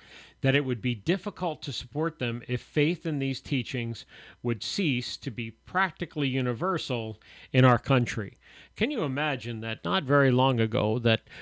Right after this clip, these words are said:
belief in the Bible as truth was almost practically universally accepted in this country? And now people have turned away from even believing that the Bible is the truth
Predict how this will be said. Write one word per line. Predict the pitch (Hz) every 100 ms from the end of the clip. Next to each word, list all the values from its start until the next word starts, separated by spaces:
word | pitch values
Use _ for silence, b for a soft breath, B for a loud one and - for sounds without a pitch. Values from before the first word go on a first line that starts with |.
| B -
belief | 123 143 202 -
in | 156
the | 127
Bible | 101 131 147 143 135
as | 110 104 101 - -
truth | - 170 135 107 - - B B B
was | 123 117 107 - -
almost | 151 175 185 135 120 117 - - -
practically | - 147 156 - 139 - 123 120 113
universally | 104 104 127 147 156 117 123 123 - 123 117 113
accepted | - - 127 - - 113
in | 110
this | 107 -
country? | - 113 107 107 101 - B B B B B
And | 127 139
now | 143 120
people | - 180 - 123
have | 113 101
turned | - 170 185 180
away | 139 127 131 113
from | - 117 107 98 - -
even | 131 120 113
believing | 107 110 139 220 180 131
that | 104 107
the | 113
Bible | 95 120 120 113 110
is | 104
the | -
truth | 110 - 156 120 -